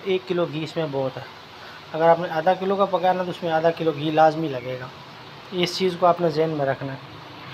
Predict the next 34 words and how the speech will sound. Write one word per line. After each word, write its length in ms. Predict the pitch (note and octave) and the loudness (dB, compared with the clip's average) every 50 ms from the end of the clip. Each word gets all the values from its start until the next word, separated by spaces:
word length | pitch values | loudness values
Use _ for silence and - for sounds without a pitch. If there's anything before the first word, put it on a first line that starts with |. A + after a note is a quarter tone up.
| - - - - - | -14 -14 -12 -4 2
ये 360 | F#3+ F#3+ F#3+ G3 G3 G3 G#3 G3+ - - - - - - - - - - - - | 4 6 6 6 6 4 2 -2 -6 -12 -16 -16 -18 -18 -18 -16 -16 -4 2 4
बनास्पति 580 | F3 F3 F3+ F#3+ F#3 - - F#3+ - G3 F#3+ | 4 6 6 6 4 2 -2 -4 -2 -2 -2
घी 240 | F3 D3 D#3 D#3 D#3+ | -2 -4 -2 0 2
है, 160 | E3 F#3+ G#3+ - - - - - - - - - - - - F3 | 2 2 0 -2 -8 -16 -16 -18 -18 -18 -16 -16 -16 -16 -8 -2
देसी 280 | D#3+ F#3 F3+ - - F#3 | 0 0 2 2 0 -2
घी 180 | D#3 D#3+ E3 D#3+ | 2 2 2 2
नहीं 220 | D#3+ D#3+ D#3+ E3+ | 2 0 0 0
है 100 | F#3+ G3+ | 0 -2
ये, 140 | G#3+ A3+ A3+ A3 - - - - - - - - - - | -2 -2 -4 -6 -8 -14 -16 -16 -16 -16 -16 -10 -6 -2
ठीक 220 | - F#3 F#3 F3+ | 0 0 0 0
है। 160 | G3 G3 G3+ - - - | 0 -2 -2 -4 0 4
ऑयल 240 | F#3 F3+ F3+ F#3 F#3+ | 6 6 8 6 6
में 120 | G3 G3+ G#3 | 4 4 2
भी 80 | G#3+ G#3 | 2 4
बनता 300 | G3 G3+ F#3+ F#3 - G#3 | 4 4 4 6 6 8
है, 160 | G3 G#3 G#3+ G#3 - - - - - - | 8 8 8 6 2 -6 -16 -6 0 2
लेकिन 180 | E3+ E3 F#3 F3+ | 2 4 2 2
ऑयल 280 | - F3 F#3 G3 G3+ G3 | 4 4 6 6 6 6
वाली 180 | G3+ G3 G3+ G3 | 4 4 4 2
video 340 | F#3+ G3 F#3+ G3+ G3+ G3+ | 0 -2 -4 -2 0 0
जो 120 | F#3+ G3 G3+ | 0 0 0
है 60 | G#3 | 0
वो 160 | G3 F3 F3 E3+ | 0 0 -2 -2
भी 140 | E3 F3+ | 0 2
आपको, 580 | F3+ E3+ E3+ - F3 F3 F3 E3+ E3 D#3 D#3 D#3+ - - - - - - - - - - - - - - - - | 0 0 0 0 -2 2 4 4 4 2 2 -2 -6 -12 -16 -16 -16 -16 -16 -16 -16 -16 -14 -14 -14 -14 0 4
आप 100 | E3+ E3 D3+ | 4 4 6
देख 180 | D#3 F3+ E3+ F3 | 4 2 2 2
सकते 260 | - F3 - - G3+ | 0 -6 -4 -2 0
हैं, 80 | F#3+ F#3 | 0 2
वो 260 | F3 F3 F3 F3+ F#3 F3 | 4 4 4 4 2 2
मेरे 180 | E3+ E3+ E3 | 2 4 4
account 280 | D#3 - D#3+ D#3+ D#3+ D#3 - | 4 2 2 0 0 0 0
पे 100 | - D#3+ | 2 2
है, 200 | D#3 D#3+ F3+ G3+ | 4 4 2 0